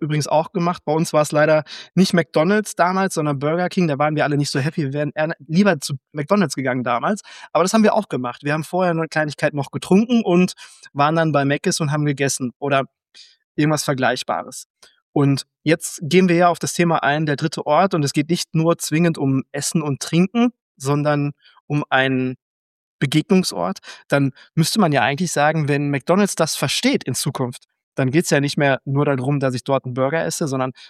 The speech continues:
dann könnte ja selbst McDonald's dann in der Hinsicht eine Konkurrenz sein, die das schneller umsetzen oder anders besser umsetzen als wir in der Gastronomie.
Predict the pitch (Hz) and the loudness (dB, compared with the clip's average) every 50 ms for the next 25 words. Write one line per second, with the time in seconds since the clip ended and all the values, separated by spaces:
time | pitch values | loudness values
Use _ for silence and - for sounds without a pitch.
0 | _ _ 135 131 - - 151 139 - 139 135 120 135 202 190 - - 151 135 - | _ _ -4 -2 0 0 -2 0 0 -2 0 2 2 0 0 0 -2 -4 -2 0
1 | - 202 233 214 160 120 - - - - 135 135 131 127 123 - _ _ _ _ | 2 2 2 2 0 -2 -4 -4 -2 0 0 0 0 -4 -6 -10 _ _ _ _
2 | _ _ _ _ _ _ _ - 156 147 131 147 147 147 143 160 165 156 143 165 | _ _ _ _ _ _ _ -4 -4 -2 0 0 0 2 2 2 2 2 2 2
3 | 165 - - 160 147 147 147 151 147 151 151 151 139 - - 156 131 - 139 139 | 2 0 0 -2 0 0 2 2 2 0 0 -2 -2 -2 -4 -4 -2 -2 -2 -2
4 | 143 151 - - 160 151 143 151 151 151 139 - - - - _ _ _ _ _ | -2 -2 0 0 0 0 0 0 0 0 0 -2 -6 -10 -14 _ _ _ _ _
5 | _ - - - 147 143 139 151 156 156 156 156 160 151 156 147 - - 165 143 | _ -14 -8 -4 -2 2 2 4 2 2 2 0 0 0 -2 -4 -4 -4 -4 -2
6 | 131 127 101 - 135 139 147 - - - 143 139 - - - - - 160 156 143 | -2 -2 -2 -2 -4 -4 -4 -6 -6 -6 -4 -4 0 0 0 0 2 0 0 0
7 | 156 156 - - 147 - 139 123 135 143 135 131 123 131 123 - - 127 123 131 | -2 -2 -4 -6 -6 -6 -6 -4 -2 -2 -2 -2 -4 -6 -8 -8 -8 -6 -2 0
8 | 170 190 - | 0 0 -2